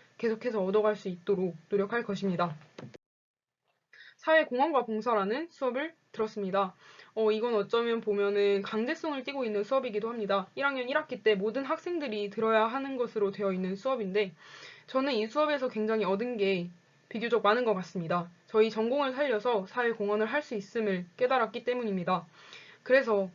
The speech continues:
이런 것들을 통해서 과거 최빈국이었던 우리나라처럼 경제가 힘든 곳에 도움이 되는 아이디어를 내는 학생 그리고 청년이 되고 싶습니다. 내년으로 계획하고 있는 해외 봉사를 경험하여 시야를 더 넓히고 싶기도 합니다.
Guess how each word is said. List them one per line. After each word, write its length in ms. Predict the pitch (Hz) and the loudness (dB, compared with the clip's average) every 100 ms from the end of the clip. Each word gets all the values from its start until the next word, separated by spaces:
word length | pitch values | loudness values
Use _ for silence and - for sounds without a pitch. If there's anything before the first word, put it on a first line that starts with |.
| - | -4
이런 300 | 226 226 233 | 2 2 2
것들을 300 | 220 226 214 | 0 2 0
통해서 440 | 254 277 220 226 | 0 -4 0 0
과거 280 | - 208 208 | 0 0 0
최빈국이었던 800 | 202 294 330 320 262 247 220 214 | 0 0 0 -2 0 0 2 0
우리나라처럼 760 | 196 220 208 196 - 196 208 180 | 0 0 0 0 0 2 2 0
경제가 400 | 202 202 208 208 | -2 2 2 0
힘든 340 | 277 302 311 | -2 -2 -2
곳에 200 | 226 214 | 0 0
도움이 300 | 214 233 262 | 2 0 4
되는 220 | 226 214 | 4 4
아이디어를 460 | 185 190 196 202 196 | 2 0 0 0 0
내는 240 | 180 180 | 0 -2
학생 380 | 190 247 - 247 | -4 -6 -4 -4
그리고 180 | 254 202 | -2 -2
청년이 440 | 196 240 240 240 | -2 -4 -2 -2
되고 200 | 240 202 | 0 0
싶습니다. 600 | 202 - - 208 180 180 - - - - | 0 -4 -4 0 2 0 -2 -20 -20 2
내년으로 440 | 233 226 285 285 254 | 6 6 4 2 2
계획하고 480 | 220 208 208 220 | 4 4 2 0
있는 340 | 202 185 202 196 | 0 2 2 2
해외 260 | 269 285 | 4 4
봉사를 320 | 247 233 214 196 | 4 0 -2 -2
경험하여 580 | 196 202 208 185 208 202 - - | 0 2 2 4 2 0 -8 -18
시야를 380 | - 262 254 285 | -4 0 4 4
더 120 | 226 | 4
넓히고 360 | 185 185 220 220 | 0 0 0 -2
싶기도 340 | 220 - 208 | -2 -2 0
합니다. 380 | 208 196 175 160 | 2 2 0 0